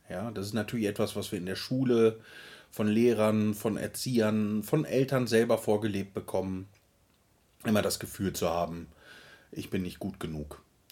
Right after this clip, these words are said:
Ja, und das ist wirklich etwas, was uns natürlich wahnsinnig begrenzt und gleichzeitig unglaublich antreibt, weil wir immer wieder etwas versuchen zu erreichen, von dem wir eigentlich nicht erwarten, dass wir es erreichen können.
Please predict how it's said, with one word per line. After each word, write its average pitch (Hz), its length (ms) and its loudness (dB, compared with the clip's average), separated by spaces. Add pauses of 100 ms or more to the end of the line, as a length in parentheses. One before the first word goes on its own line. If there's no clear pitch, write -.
Ja, 90 200 -8
und 101 360 -6
das 98 160 0
ist 107 180 -4
wirklich 113 340 0
etwas, 113 340 -2
was 117 160 -2
uns 127 280 -4
natürlich 113 440 -2
wahnsinnig 107 520 0
begrenzt 101 720 -4 (560)
und 107 100 -4
gleichzeitig 104 540 2
unglaublich 107 580 -2
antreibt, 127 720 2
weil 104 140 2
wir 104 120 0
immer 110 220 0
wieder 113 220 0
etwas - 480 -4 (480)
versuchen 110 500 -2
zu - 120 -2
erreichen, 120 800 2 (160)
von 117 220 0
dem 120 180 2
wir 120 160 2
eigentlich 110 340 -2
nicht 123 240 -6
erwarten, 104 800 -4 (360)
dass - 240 -6
wir 87 140 -2
es 90 120 -6
erreichen 95 520 -2
können. 82 480 -2